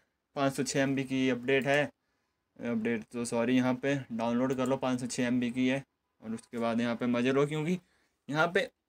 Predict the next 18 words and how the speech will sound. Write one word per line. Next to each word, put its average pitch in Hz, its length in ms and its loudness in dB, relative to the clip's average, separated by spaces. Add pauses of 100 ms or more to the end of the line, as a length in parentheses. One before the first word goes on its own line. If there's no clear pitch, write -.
(220)
अपडेट 175 360 8
करने 185 260 6
को 175 100 0
आ 147 200 6
नहीं 156 220 6
रही 135 180 10
है 131 80 6
यहाँ 123 140 4
पे 123 160 2
फ्री 123 200 0
फायर। 120 280 0 (400)
तो 143 60 4
यही 165 280 6
एक 151 180 6
उपाय 139 280 8
है 135 60 8
यहाँ 135 220 4
पे 127 240 4